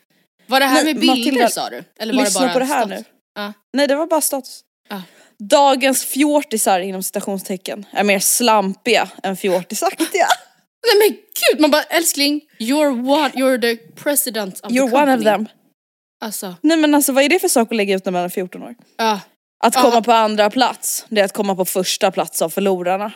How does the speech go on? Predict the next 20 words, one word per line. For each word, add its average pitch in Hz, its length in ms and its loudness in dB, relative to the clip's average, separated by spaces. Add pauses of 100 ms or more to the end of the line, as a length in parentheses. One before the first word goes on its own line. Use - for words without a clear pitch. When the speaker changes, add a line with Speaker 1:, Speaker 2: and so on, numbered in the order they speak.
(280)
Speaker 1:
Nej 415 100 4
men 466 300 2 (280)
gud, 571 680 0
Speaker 2:
Okej, 370 200 0 (120)
Speaker 1:
vad - 100 0
Speaker 2:
girl. 285 340 2
Speaker 1:
hemskt. - 560 -8 (320)
Man 175 160 -8
är 202 60 -8
drillad 226 420 0
Speaker 2:
Nej, 262 60 0
men 254 80 -2
Speaker 1:
sen 226 100 0
Speaker 2:
alltså, 214 180 -2
Speaker 1:
barnsben. 190 500 -6 (600)
Speaker 2:
ja, 220 200 2 (260)
ja, 208 100 4
men 185 180 -2
typ. - 420 -14 (600)
Eh, 226 40 6